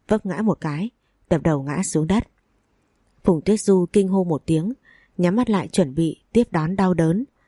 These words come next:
Nhưng cảm giác đau trong tưởng tượng lại không tới, thay vào đó là một cái ôm cứng rắn ấm áp. "Ai? Sao lại không bị đau?"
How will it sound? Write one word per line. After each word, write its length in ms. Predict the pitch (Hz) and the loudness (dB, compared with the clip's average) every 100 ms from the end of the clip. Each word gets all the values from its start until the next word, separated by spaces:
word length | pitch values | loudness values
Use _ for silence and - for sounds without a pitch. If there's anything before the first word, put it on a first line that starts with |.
| _ _ - | _ _ -2
Nhưng 240 | 175 170 | 0 0
cảm 280 | 160 170 131 | 0 -4 -4
giác 220 | - 208 | -2 -2
đau 220 | 185 180 175 | 0 0 2
trong 180 | 202 | 0
tưởng 240 | 185 190 143 | 2 2 2
tượng 220 | 175 160 - | 0 0 -2
lại 160 | 180 - | -6 0
không 180 | 214 | 0
tới, 360 | 208 175 170 247 - _ _ _ _ - | 2 0 0 -2 -8 _ _ _ _ -2
thay 140 | 226 | 0
vào 140 | 208 165 | 2 0
đó 280 | 160 170 233 | -2 -4 -2
là 120 | 196 | 0
một 200 | 170 - | 0 0
cái 100 | 180 | 2
ôm 240 | 196 180 | 2 0
cứng 260 | - 170 180 | 0 0 0
rắn 220 | - 170 | 0 -2
ấm 200 | 175 175 | 2 0
áp. 180 | 190 233 - _ _ _ _ _ _ _ | 0 -4 -4 _ _ _ _ _ _ _
"Ai? 320 | 170 165 160 _ _ _ _ | -4 -2 -4 _ _ _ _
Sao 200 | - - | -4 0
lại 200 | 202 147 | 0 0
không 180 | 165 226 | 0 2
bị 100 | 214 | 2
đau?" 260 | - 196 | 0 -2